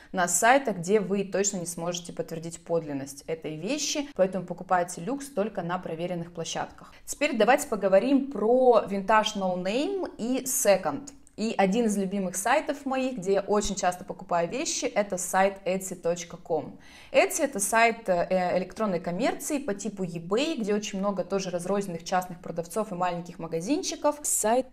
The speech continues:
Etsy. Специфика поиска здесь немножко отличается от предыдущих сайтов, потому что он не специализируется на продаже секонда и винтажа.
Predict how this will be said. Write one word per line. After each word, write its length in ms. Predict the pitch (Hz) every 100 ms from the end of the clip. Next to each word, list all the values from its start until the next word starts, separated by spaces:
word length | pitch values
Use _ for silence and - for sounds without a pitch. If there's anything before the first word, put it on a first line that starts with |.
| -
Etsy. 400 | 214 196 196 -
Специфика 580 | 170 - - 247 233 226
поиска 540 | 214 240 311 330 -
здесь 260 | 233 214 226
немножко 380 | 202 208 220 208
отличается 500 | 202 190 214 202 196
от 60 |
предыдущих 540 | - 190 185 269 - 294
сайтов, 420 | - 277 269 247
потому 420 | - 196 196 220
что 240 | 247 - -
он 260 | 214 226 208
не 140 | 208
специализируется 1080 | 214 202 - 196 190 190 214 208 185 180 180
на 200 | 180 185
продаже 540 | 190 175 185 185 185
секонда 500 | - - 190 190 180
и 140 | 175 175
винтажа. 640 | 175 175 180 175 202 262